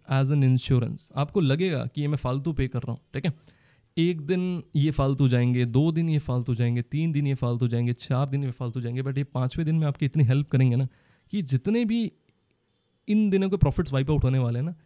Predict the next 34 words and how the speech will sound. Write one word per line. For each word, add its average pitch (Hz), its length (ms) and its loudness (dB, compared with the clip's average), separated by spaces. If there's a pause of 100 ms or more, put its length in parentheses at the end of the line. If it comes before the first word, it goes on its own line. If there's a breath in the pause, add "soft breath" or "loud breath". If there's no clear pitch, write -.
(100)
ये 170 60 -2
पाँचवें 160 320 -2
दिन 135 80 0
में 135 120 -2
सेव 180 180 -4
कर 151 140 -4
लेंगे, 131 260 -6 (460)
and 123 360 -4 (180)
वहाँ 127 220 0
पे 127 100 -4
आपका 120 300 -6 (220)
इंश्योरेंस 120 560 -2
यूज़ 127 220 2
में 135 100 2
आ 120 60 0
गया। 120 160 -6 (240)
बहुत 156 380 2
टाइम्स 180 260 -2
पे 180 120 -4
ऐसा 160 200 -2
भी 156 100 0
होता 143 220 0
है 180 100 -6
कि, 214 360 -8 (440 soft breath)
आ, 131 360 -4
मैं 139 140 -2
आपको 143 180 -6
एक 143 80 -6
सिनेरियो 127 480 -4 (440)
याद 123 160 0
दिलाता 113 340 -6
हूँ, 120 100 -8
ठीक 131 120 -6
है। 117 100 0